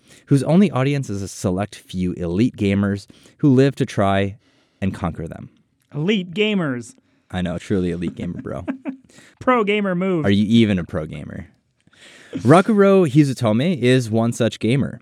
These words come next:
Speaker 1: This guy plays League, man. A high school <laughs> student, Rakuro loves to play through trash games in all of their buggy garbage glory.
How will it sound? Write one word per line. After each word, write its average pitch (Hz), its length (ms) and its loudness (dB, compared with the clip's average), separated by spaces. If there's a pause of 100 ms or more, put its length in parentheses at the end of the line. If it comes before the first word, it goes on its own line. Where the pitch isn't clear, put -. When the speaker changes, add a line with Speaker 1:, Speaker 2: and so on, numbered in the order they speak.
(120)
Speaker 1:
This - 100 -16
guy 82 140 -6
plays 78 320 -12
League, 80 220 -8
man. 78 260 -10 (400)
A 123 300 4
high 139 220 2
school 135 240 2
<laughs> - 20 -2
student, 151 460 0
Rakuro 113 540 2
loves 131 320 0
to 120 120 0
play 110 220 0
through 101 180 -2
trash 95 340 -2
games 117 320 -2
in 98 120 2
all 90 280 -2
of 85 140 -6
their 90 240 -2
buggy 95 420 -2
garbage 85 460 -8
glory. 135 500 0